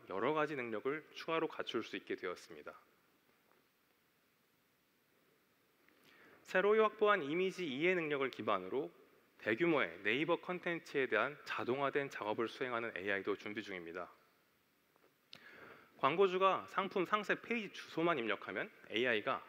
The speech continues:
이미지로 된 상품 정보를 이해하고 분석합니다. 이러한 상품의 주요 특징, 실측 사이즈 같은 주요 세부 정보들은 텍스트가 아닌 이미지 파일 안에 그림 형태로 기록되어 있는데요.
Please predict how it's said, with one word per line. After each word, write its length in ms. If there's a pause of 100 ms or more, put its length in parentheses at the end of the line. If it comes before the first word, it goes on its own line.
(140)
이미지로 640
된 300
상품 400
정보를 400
이해하고 600 (100)
분석합니다. 680 (960)
이러한 340
상품의 460
주요 340
특징, 480 (200)
실측 420
사이즈 360
같은 440
주요 320
세부 280
정보들은 600 (220)
텍스트가 500
아닌 240
이미지 440
파일 280
안에 160 (160)
그림 240
형태로 400
기록되어 440
있는데요. 460